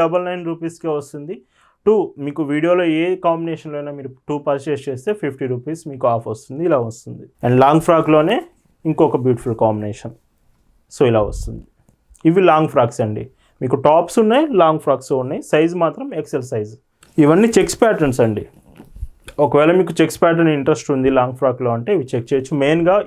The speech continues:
ఈ ప్రైస్కి అయితే రాదండి, చాలా తక్కువ ప్రైస్లో ఇవి ప్రజెంట్ వస్తున్నాయి మీకు. And ఇంకొక బ్యూటిఫుల్ లాంగ్ ఫ్రాక్, so మీకు చెక్స్లోనే వస్తుంది,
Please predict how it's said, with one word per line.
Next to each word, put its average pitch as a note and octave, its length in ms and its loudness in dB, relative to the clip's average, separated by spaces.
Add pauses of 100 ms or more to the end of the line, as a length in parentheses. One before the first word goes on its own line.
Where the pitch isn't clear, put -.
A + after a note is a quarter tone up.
(120)
ఈ - 20 2 (120)
ప్రైస్కి D#3 340 0
అయితే D#3+ 200 -2
రాదండి, C3+ 360 0 (460)
చాలా E3+ 240 4 (100)
తక్కువ D#3 280 0
ప్రైస్లో C3+ 300 0 (300)
ఇవి E3+ 120 4 (120)
ప్రజెంట్ C3 380 -2
వస్తున్నాయి A2+ 380 -8
మీకు. G#2+ 180 -12 (300)
And B2+ 100 2 (140)
ఇంకొక E3+ 360 4 (120)
బ్యూటిఫుల్ C3+ 400 2 (140)
లాంగ్ B2 240 2
ఫ్రాక్, E3+ 260 0 (840)
so B2+ 100 0 (240)
మీకు A2+ 220 -6
చెక్స్లోనే C#3 560 0
వస్తుంది, B2+ 360 -8